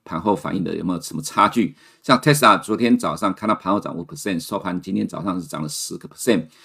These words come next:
十一percent就告诉你现在市场是算强的哈。另外，纳斯达克一百呢，也终于来到了挑战两百天均线的位置哦。所以，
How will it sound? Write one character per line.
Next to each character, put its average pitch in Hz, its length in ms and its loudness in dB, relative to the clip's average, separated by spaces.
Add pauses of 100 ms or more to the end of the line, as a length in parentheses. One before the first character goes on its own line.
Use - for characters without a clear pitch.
(140)
十 - 140 2
一 127 40 6
percent 117 300 2
就 101 120 -6
告 104 220 4
诉 95 160 -2
你 87 60 0
现 90 140 -8
在 87 40 -6
市 92 200 -8
场 76 160 -12
是 - 100 -18
算 98 160 0
强 - 320 -8
的 76 120 -8
哈。 - 140 -16 (420)
另 143 60 4
外， 143 100 8
纳 147 120 10
斯 147 100 6
达 120 100 8
克 123 40 8
一 127 60 6
百 95 260 4
呢， 87 80 0
也 80 140 -2
终 127 280 4
于 95 300 2 (120)
来 95 220 0
到 104 140 6
了 95 100 6
挑 85 240 -6
战 92 300 -2
两 92 140 -2
百 80 120 -4
天 92 160 -4
均 92 200 -4
线 87 200 -4
的 80 80 -2
位 85 220 -2
置 - 180 -14
哦。 - 140 -18
所 123 180 2
以， 120 240 6